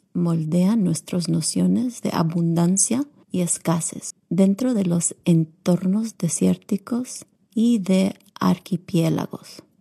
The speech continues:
Esta exploración nos permitió desafiar las narrativas de vacuidad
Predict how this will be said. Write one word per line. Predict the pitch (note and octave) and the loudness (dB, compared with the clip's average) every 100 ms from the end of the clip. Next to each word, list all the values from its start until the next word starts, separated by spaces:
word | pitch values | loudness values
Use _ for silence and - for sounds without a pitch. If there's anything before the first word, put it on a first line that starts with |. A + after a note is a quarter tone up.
| _ _ _ _ _ | _ _ _ _ _
Esta | A3 A3 - G4 | 0 2 0 -2
exploración | - - G#3 G3 F#3 - G3+ G#3 | -2 0 4 4 2 2 4 6
nos | A#3 - | 4 2
permitió | G3 F#3+ F3 - G3+ G3+ | 2 4 4 2 2 2
desafiar | G3+ F#3+ F#3+ D#3+ - G3 G#3 G3 | 2 2 2 0 2 2 4 2
las | G3 F#3+ | 2 4
narrativas | F3 F3 F#3+ - G#3+ G#3+ A3+ A#3+ A#3+ - - _ | 4 4 0 2 2 2 0 -2 -4 -8 -10 _
de | F3+ F#3+ | -2 0
vacuidad | G3 F#3 F#3 F#3+ G3 G#3+ | 0 0 0 2 4 4